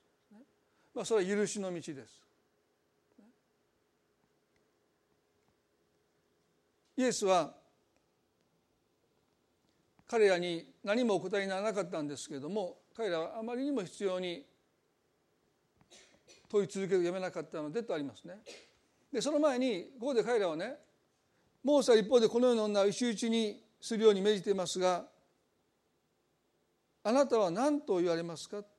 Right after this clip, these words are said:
ところであなたは何と言われますか？」と言いました。で、この問いかけは基本的にイエスの真意というか、イエスの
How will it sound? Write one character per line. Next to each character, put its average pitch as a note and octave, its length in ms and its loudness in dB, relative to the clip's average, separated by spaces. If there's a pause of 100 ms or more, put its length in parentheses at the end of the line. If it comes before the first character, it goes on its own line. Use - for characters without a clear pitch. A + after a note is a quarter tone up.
(240)
と G3+ 120 -8
こ A#3 140 4
ろ G#3 100 8
で F#3+ 80 2
あ - 20 0
な F#3 80 -4
た F#3 80 -6
は E3+ 60 -2
何 A#3+ 240 -4
と B3 100 -10
言 E3+ 80 -2
わ F3+ 60 -4
れ F3 80 -8
ま F3 120 -14
す - 80 -18
か？」 C4 140 -10
と - 120 -16
言 C#3 80 -12
い - 20 -14
ま A#2+ 100 -18
し - 80 -20 (400)
た。 A#3 80 -6
で、 - 20 -6
こ C#4+ 120 -2
の D4+ 120 2
問 D4+ 180 -2
い - 20 -2
か C4+ 160 -2
け D4 80 -6
は C4+ 320 0 (180)
基 C4+ 100 -2
本 C4+ 200 2
的 A#3+ 240 -4
に A#3 280 -4 (720)
イ B3+ 100 2
エ B3+ 120 4
ス G#3 140 -6
の G3 100 -6
真 A#3+ 300 -2
意 F#3 60 -4
と F3 80 -2
い F3 40 2
う D#3+ 60 -2
か、 F#3 80 -2
イ A3+ 80 0
エ A3 80 6
ス G#3 120 -6
の E3+ 380 -4